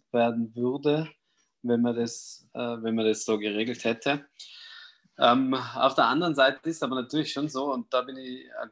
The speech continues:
großer Verfechter davon, dass man auf jeden Fall irgendwelche digital- oder beziehungsweise mehr digitale Instrumente in die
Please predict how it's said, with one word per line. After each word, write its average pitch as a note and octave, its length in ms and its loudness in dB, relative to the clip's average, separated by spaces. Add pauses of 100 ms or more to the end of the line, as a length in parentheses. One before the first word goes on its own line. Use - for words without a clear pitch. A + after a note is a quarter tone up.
großer B2+ 300 -6
Verfechter B2 520 0
davon, A#2+ 460 -2
dass A2 280 -4
man A2 600 0 (400)
auf - 160 -20
jeden B2+ 280 0
Fall A2+ 320 4
irgendwelche A#2 600 0
digital- A2 560 2
oder G#2+ 140 -6
beziehungsweise A2 500 -4
mehr G#2+ 200 0
digitale A2+ 560 -2
Instrumente A2 760 -8
in G#2+ 640 -8
die G#2 160 -18